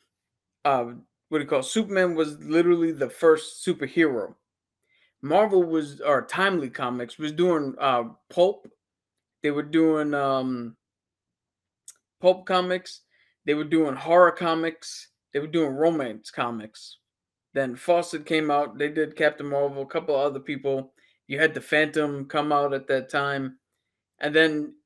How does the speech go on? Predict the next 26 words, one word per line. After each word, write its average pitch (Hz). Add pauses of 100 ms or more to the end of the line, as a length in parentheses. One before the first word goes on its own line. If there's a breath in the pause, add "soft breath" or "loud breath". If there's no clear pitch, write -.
(160)
Marvel 156
got 143
into, 143 (160)
they 143
saw 165
how 160
much 160 (560)
comics 170
were 147
selling, 139 (1120)
and 143
none 160
of 156
their 151
other 170
shit 147
was 123
selling, 127
so -
they 120
pivoted. 120 (960)
And 131
then 143
they 139
joined 139
the, 127